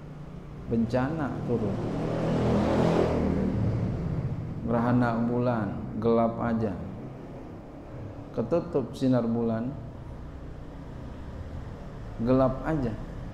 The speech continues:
Oh. Ini kan kalau begini terus bahaya. <laughs>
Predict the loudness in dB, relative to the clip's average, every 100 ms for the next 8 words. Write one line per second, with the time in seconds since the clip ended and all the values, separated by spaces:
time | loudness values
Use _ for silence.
0 | -6 -6 -6 -8 -10 -10 -10 -10 -10 -10
1 | -8 -8 -8 -6 -6 -6 -8 -8 -8 -6
2 | 0 0 2 2 6 6 8 8 8 8
3 | 8 4 2 2 2 4 4 4 2